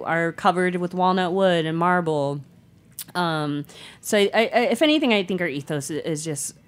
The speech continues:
again, having a good quality bagel. That's always gonna be our main thing, but also just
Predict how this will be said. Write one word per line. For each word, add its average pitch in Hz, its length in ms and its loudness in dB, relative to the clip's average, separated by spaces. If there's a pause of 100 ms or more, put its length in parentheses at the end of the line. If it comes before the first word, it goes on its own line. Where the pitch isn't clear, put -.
(300)
again, 165 560 0
having 156 400 -2
a 147 120 -4
good 143 500 -4 (320)
quality 143 500 2
bagel. 143 500 0
That's 156 180 -2
always 139 340 0
gonna 160 320 -4
be 156 240 -4
our 151 160 0
main 160 440 -2
thing, 196 720 -4
but 156 340 0
also 160 340 -2
just 151 320 -10